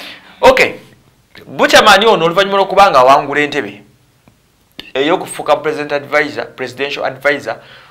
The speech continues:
ku nsonga za ghetto, ah, yegattibwako ne munne Catherine yafuuka advisor ku nsonga z'e Kampala, Full Figure n'afuuka chief mobilizer ne Sipa Pawe.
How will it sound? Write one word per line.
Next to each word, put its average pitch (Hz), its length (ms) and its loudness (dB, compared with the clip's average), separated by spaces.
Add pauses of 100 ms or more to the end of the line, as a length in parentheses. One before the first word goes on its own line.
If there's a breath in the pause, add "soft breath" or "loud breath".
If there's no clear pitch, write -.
(180 loud breath)
ku 110 160 -12
nsonga 131 720 2
za 123 160 -2
ghetto, 123 440 -6 (800)
ah, 98 260 -6
yegattibwako 120 680 -4
ne 120 100 -8
munne 117 220 -10
Catherine 107 480 -10
yafuuka - 340 -8
advisor 113 560 -8
ku - 80 -20
nsonga 107 300 -8
z'e 107 140 -8
Kampala, 110 480 -6 (420 loud breath)
Full - 160 -14
Figure 107 240 -10
n'afuuka 104 320 -12
chief 110 200 -18
mobilizer 110 540 -10
ne 98 120 -14
Sipa 110 260 -10
Pawe. 107 320 -6